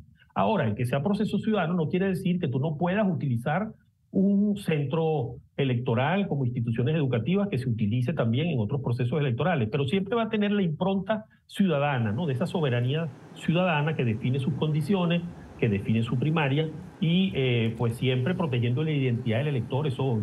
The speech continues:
digamos, absolutamente tiene que estar siempre protegida la identidad del elector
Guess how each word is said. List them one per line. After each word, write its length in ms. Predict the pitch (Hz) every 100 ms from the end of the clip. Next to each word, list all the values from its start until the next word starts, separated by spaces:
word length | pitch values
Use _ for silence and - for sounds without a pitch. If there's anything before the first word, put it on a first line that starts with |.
| 98
digamos, 300 | 101 104 127
absolutamente 800 | 120 - 107 120 127 139 131 123
tiene 220 | 123 123
que 80 | 123
estar 340 | 123 110 113 - - - -
siempre 420 | 120 110 120 127
protegida 520 | 123 107 104 120 139
la 80 | 123
identidad 360 | 110 92 95
del 100 | 98
elector 440 | 117 101 - 175